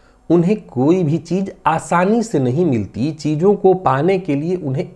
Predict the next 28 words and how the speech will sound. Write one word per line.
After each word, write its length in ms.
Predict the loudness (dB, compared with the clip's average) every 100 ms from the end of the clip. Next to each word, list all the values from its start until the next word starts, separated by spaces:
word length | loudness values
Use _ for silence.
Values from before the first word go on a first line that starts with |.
| -12
एक्स्ट्रा 480 | -10 -12 -10 -2 -2
प्रयत्न 420 | 2 0 2 0
करना 300 | 0 0 0
पड़ता 360 | 0 0 0 -2
है, 100 | -2
ये 140 | -4
सत्य 480 | -2 0 0 -2 -12
है। 220 | -12 -20 _ _ _
लेकिन 360 | 0 0 0 0
वो 300 | 2 0 -4 -20 _ -2
इसका 300 | -2 0 0
मतलब 380 | 0 0 0 0
नहीं 160 | -2
कि 120 | -4 -4
जिनकी 320 | -4 -4 -6
हथेली 400 | -4 -4 -4 -4
में 160 | -4
भाग्य 300 | -2 -4 -4
की 140 | -6 -4
रेखा 260 | -4 -4
नहीं 280 | -6 -2 -2
है, 60 | 0
वो 120 | -2
अभागे 520 | -4 -6 -6 -8 -10 -6
हैं 200 | -8 -8 -12 0
या 100 | 0
भाग्यहीन 540 | 2 0 0 2 0
हैं। 240 | -2 -14